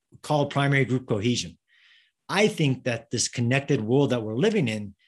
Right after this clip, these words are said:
complicates the ability to form that cohesion. It complicates the home to war. But it also, I think, you know, if you go to my kind of military strategy aspect, even talking about Russia and Ukraine, it impacts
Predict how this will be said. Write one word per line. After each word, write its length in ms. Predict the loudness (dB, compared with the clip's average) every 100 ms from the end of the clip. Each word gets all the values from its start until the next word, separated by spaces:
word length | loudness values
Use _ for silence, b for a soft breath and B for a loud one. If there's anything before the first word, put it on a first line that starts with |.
| _ _ -10
complicates 880 | -2 -2 0 -2 -2 -4 -4 -6 -6 -2
the 160 | 0
ability 380 | 2 4 4 4
to 180 | 2 -8
form 500 | -4 0 4 4 4
that 220 | 2 -2
cohesion. 580 | -4 -2 0 0 -2 -8 _ b b b b
It 220 | -6 -6 -4
complicates 960 | 0 0 0 -4 -2 -4 -2 -4 -6 -8
the 480 | -6 -4 -4 -4 -8 _ -12
home 720 | -2 2 4 2 2 -2 -6 -8
to 100 | -6
war. 480 | -2 0 2 0 -4 b b b b _ _ _
But 100 | 0
it 40 | 2
also, 380 | 2 2 4 4
I 120 | 2
think, 280 | 0 -4 -2
you 140 | -2
know, 60 | -2
if 140 | -4
you 80 | 0
go 140 | 0
to 80 | 2
my 220 | 0 -2
kind 200 | -4 -4
of 60 | 0
military 420 | 2 2 2 -2
strategy 420 | -2 -2 -2 -2 -4
aspect, 360 | -4 -8 -4
even 140 | -2 -2
talking 300 | -4 -6 -4
about 180 | -2
Russia 220 | 0 0 0
and 100 | -4
Ukraine, 380 | -2 0 0
it 200 | 0 0
impacts 680 | 2 2 2 -2 -2 -6 -8